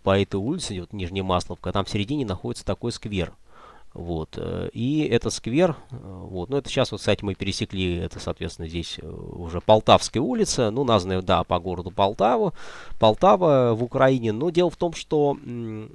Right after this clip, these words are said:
вот это Полтавская улица, а, но дело в том, что, собственно говоря, при чём тут Полтава, да, и при чём тут Украина, это совсем разные же направления, это же север, да, Украина, соответственно, это юг, ну, скорее юго-запад, такое вот направление, запад, юго-запад,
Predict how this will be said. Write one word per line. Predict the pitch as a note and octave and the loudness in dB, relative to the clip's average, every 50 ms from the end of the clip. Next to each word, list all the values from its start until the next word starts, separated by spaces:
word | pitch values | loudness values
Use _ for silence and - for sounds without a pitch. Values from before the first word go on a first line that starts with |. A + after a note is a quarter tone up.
| - - - | -18 -18 -16
вот | - - A2 A#2 A2 - | -10 -4 0 0 2 2
это | F2+ - | 0 0
Полтавская | - - G#2+ G#2 - - E2 - - - G2 F#2 | 2 2 2 2 2 -2 -2 -2 -4 -8 -10 -10
улица, | - - - - - - - - - - - C#3 C3+ A2+ - | -10 -10 -12 -14 -14 -12 -6 -4 -2 -2 0 0 -2 -2 0
а, | - - G2+ G2+ G#2 G#2 G#2 G2+ G2+ G2+ G2+ | 4 6 6 8 8 10 8 8 8 6 4
но | G#2+ A#2+ D3+ E3+ E3+ | 2 0 0 0 0
дело | D#3 C#3+ D#3 D3+ | 0 2 2 0
в | C#3 | 0
том, | - - D#3 | 0 -2 -4
что, | - - - C#3 | -4 -4 -8 -8
собственно | A#2 - - B2+ - - A#2+ G#2+ | -8 -8 -8 -8 -8 -6 -6 0
говоря, | G2 A2 A2+ A#2 A#2 A2 | 2 2 2 4 4 2
при | - _ - - G#2 | 2 _ -12 -8 -4
чём | - B2+ G#2+ | -2 -2 -2
тут | - G2+ - | -2 -6 -4
Полтава, | - - G2+ G2 F#2 - C#3 D3 D#3 C3 G#2 E2+ | 2 4 4 4 4 6 6 6 6 4 2 -2
да, | E2 F#2 G2 | 0 0 0
и | F#2 E2+ E2 | 0 -2 -4
при | E2+ - F2+ | -8 -10 -12
чём | E2+ - F#2+ | -10 -10 -10
тут | F2+ - - - | -10 -10 -12 -14
Украина, | E2+ - - F#2 F#2+ G#2 A#2+ A#2+ F#2+ | -10 -6 -4 -2 -2 -2 -2 -2 -4
это | E2 - | -4 -4
совсем | - G2 - - G2 F2+ | -4 -4 -2 -2 0 4
разные | F#2+ F#2 F2 E2 F2 | 4 4 4 4 -2
же | D#2+ E2+ E2+ | -6 -6 -6
направления, | E2+ - F2+ F2 E2+ G#2+ A2+ G2 | -6 -6 -6 -6 -4 -4 -6 -4
это | - F2 | -6 -6
же | D#2 F2+ - | -6 -4 -2
север, | - - A#2+ B2+ A#2+ F#2+ E2 E2 | 4 6 6 8 8 6 2 0
да, | E2+ F2 F2 | 0 -2 -2
Украина, | E2+ D#2+ - E2+ E2 E2+ F2+ F#2 F2+ | -2 -4 -6 -6 -4 -4 -4 -6 -6
соответственно, | - - F2 - F#2 E2+ - - E2+ | -8 -8 -10 -8 -8 -10 -8 -8 -8
это | - - | -6 -6
юг, | E2+ F2 G#2 B2+ B2 - | -6 -4 -4 -4 -4 -6
ну, | B2 D3 C3 | -6 -6 -6
скорее | E2+ - - - F#2+ F2 E2+ E2 | -6 -6 -2 -2 0 0 0 0
юго-запад, | E2+ F#2 E2+ F#2+ F2+ G#2 A#2 B2+ C3 - - - | -2 -2 -2 -2 2 4 4 4 4 2 -6 -12
такое | - D#2 - - E2+ | -12 -14 -12 -12 -14
вот | E2 - | -12 -12
направление, | E2 D#2 - E2 D#2+ D#2+ D#2+ E2 E2 F2 | -14 -12 -12 -12 -12 -12 -12 -14 -14 -10
запад, | - F#2 F2+ F#2 - - - | -4 -2 -2 -2 -2 -6 -20
юго-запад, | - F2+ - E2 - - - - - | -18 -16 -14 -14 -12 -12 -14 -14 -14